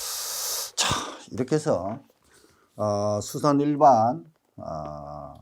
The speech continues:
단원별 기출 문제 오티를 한 삼십 분 한 것 같습니다. 이것저것 한다고. 자신감을 가지십시오. 본인을 믿으십시오.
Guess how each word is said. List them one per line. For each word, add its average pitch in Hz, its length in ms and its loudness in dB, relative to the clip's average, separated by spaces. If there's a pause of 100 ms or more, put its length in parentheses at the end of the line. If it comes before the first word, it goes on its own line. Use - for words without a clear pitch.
(100)
단원별 107 460 -4
기출 123 260 -4
문제 123 520 0 (200)
오티를 98 540 -6
한 92 140 -12
삼십 160 380 -8
분 104 100 -10
한 104 140 -6
것 92 80 -10
같습니다. 73 520 -12
이것저것 78 400 -18
한다고. - 320 -20 (680)
자신감을 160 540 -4
가지십시오. 113 580 -10 (1500)
본인을 196 420 4
믿으십시오. 92 640 -4